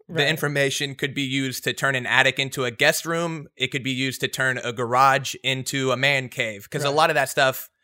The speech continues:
Speaker 1: isn't theater specific up until the point where I'm installing the projector and doing, doing the projector wall, where I'm doing that whole skim coat to get it super smooth. So there's a couple
Speaker 2: Gotcha.
Speaker 1: things that are theater specific, but a lot of it is just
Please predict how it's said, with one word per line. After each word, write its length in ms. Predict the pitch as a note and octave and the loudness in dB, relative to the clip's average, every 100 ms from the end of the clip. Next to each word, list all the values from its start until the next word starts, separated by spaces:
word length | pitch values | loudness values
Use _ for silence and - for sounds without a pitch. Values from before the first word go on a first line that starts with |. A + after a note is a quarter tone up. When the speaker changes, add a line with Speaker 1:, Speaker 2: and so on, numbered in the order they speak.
| _ _ _ _ | _ _ _ _
Speaker 1:
isn't 380 | C#3+ D3 C#3 B2 | 0 0 0 -4
theater 260 | C#3 B2 A#2+ | -2 -2 -2
specific 640 | - B2 - C3 A#2 - - | -6 -6 -2 -2 -4 -4 0
up 140 | C#3 | 0
until 300 | C#3 - C#3 | 0 -4 -4
the 80 | A#2+ | -4
point 320 | - B2+ A#2 | -6 -6 -4
where 340 | A#2 A#2 A2 G#2 | -2 -2 -2 -4
I'm 120 | A#2 A#2 | -6 -6
installing 440 | A#2 C3+ B2+ B2 | -4 -2 -2 -2
the 80 | A#2 | -6
projector 640 | B2+ A#2+ A#2+ A#2 B2 A#2 | -6 -4 -4 -4 -4 -4
and 180 | A2 A2 | -4 -6
doing, 420 | C3+ B2+ A#2 A2+ _ _ _ | -6 -6 -6 -10 _ _ _
doing 260 | A#2+ C3+ B2+ | -4 -2 -2
the 100 | A#2+ | -4
projector 500 | - A#2+ B2 - A#2+ | -6 -4 -4 -4 -6
wall, 440 | G#2+ B2+ G#2+ G2 | -2 -2 -2 -6
where 120 | A2+ A#2+ | -6 -6
I'm 100 | A#2 | -4
doing 180 | B2 A#2 | -6 -6
that 160 | A2+ | -6
whole 180 | - A2+ | -8 -10
skim 360 | - - B2 A#2 | -8 -2 -2 -4
coat 300 | - A#2+ - | -4 -6 -6
to 80 | A2 | -8
get 140 | A#2 | -8
it 80 | F#2 | -6
super 280 | - A2+ A2 | -8 -6 -8
smooth. 380 | - A#2+ G2+ - | -10 -10 -12 -14
So 300 | - D3 A#2 - _ _ | -4 0 0 -4 _ _
there's 140 | G3 | 0
a 40 | G3 | 2
couple 200 | A#3 G#3+ | 4 4
Speaker 2:
Gotcha. 60 | F#3+ | 2
Speaker 1:
things 140 | F#3 | 2
that 120 | D#3+ B2+ | 2 2
are 60 | |
theater 340 | A#2+ D3+ C#3+ C3+ | 2 2 2 0
specific, 560 | - B2 C#3+ C#3 C3+ | -2 -4 -2 0 -2
but 100 | A#2+ | 0
a 20 | B2+ | 4
lot 180 | E3+ | 4
of 100 | F#3+ | 4
it 100 | F3+ | 2
is 140 | D3+ A#2 | 0 0
just 320 | C3+ B2+ - | -2 -2 -6